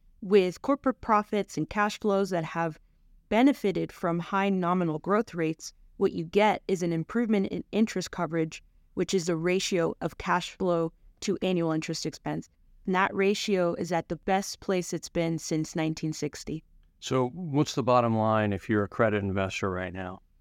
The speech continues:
Speaker 1: Well, the bottom line is that while we are seeing bankruptcies rise and the credit environment is more strained generally, it's not necessary to reduce the allocation to credit. We actually would argue that it's not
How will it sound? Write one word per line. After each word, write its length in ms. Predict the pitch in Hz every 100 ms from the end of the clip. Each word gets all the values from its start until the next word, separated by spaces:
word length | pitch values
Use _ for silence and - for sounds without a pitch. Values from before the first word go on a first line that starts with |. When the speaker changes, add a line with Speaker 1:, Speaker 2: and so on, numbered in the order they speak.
| _ -
Speaker 1:
Well, 120 | 302
the 80 | 294
bottom 340 | 269 339 370
line 240 | 262 247 226
is 160 | 185
that 260 | 208 196 - -
while 640 | 185 220 220 220 214 214
we 200 | 202 214
are 220 | 214 285
seeing 320 | 320 262 226 208
bankruptcies 920 | 202 202 185 - 196 185 180 170 - _ _ -
rise 640 | 165 165 170 170 170 170 160
and 120 | 156
the 60 |
credit 320 | - 226 226 220
environment 640 | 202 202 196 196 190 196
is 140 | 170 151
more 220 | 160 165
strained 480 | - - 185 185 170
generally, 600 | 175 175 170 170 165 - _ -
it's 240 | 220 -
not 300 | 226 254 302
necessary 720 | 208 202 - 202 - 185 180
to 160 | - 196
reduce 400 | 180 151 165 -
the 100 | 165
allocation 540 | 156 151 175 170 175
to 100 | 156
credit. 340 | - 185 170 160
We 120 | 196
actually 440 | 226 - 220 185 _ _ - -
would 280 | 180 185 -
argue 320 | 190 190 185
that 160 | 175 165
it's 160 | 160 196
not 240 | 185